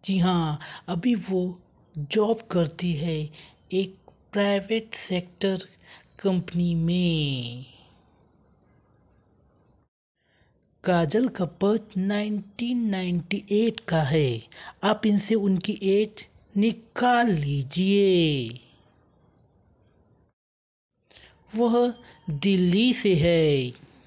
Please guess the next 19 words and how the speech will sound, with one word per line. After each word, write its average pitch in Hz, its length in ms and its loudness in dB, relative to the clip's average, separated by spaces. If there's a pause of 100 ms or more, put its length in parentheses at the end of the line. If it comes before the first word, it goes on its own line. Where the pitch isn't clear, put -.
(1000)
ये 233 320 2
देखिए 202 640 0
दिल्ली 180 560 0
शहर, 151 960 -2 (680)
कितना 214 420 -2
खूबसूरत 190 640 -2
है 185 100 0
ये 170 160 -2
दिल्ली 160 560 -4
शहर, 151 440 -4 (400)
जहाँ 156 400 0
वो 185 320 -2 (240)
अभी 175 460 0
रहती 160 600 0 (100)
है 151 420 -2 (420)
और 160 180 -4
यही 196 440 0
उनका 180 460 -2
नेटिव 170 680 0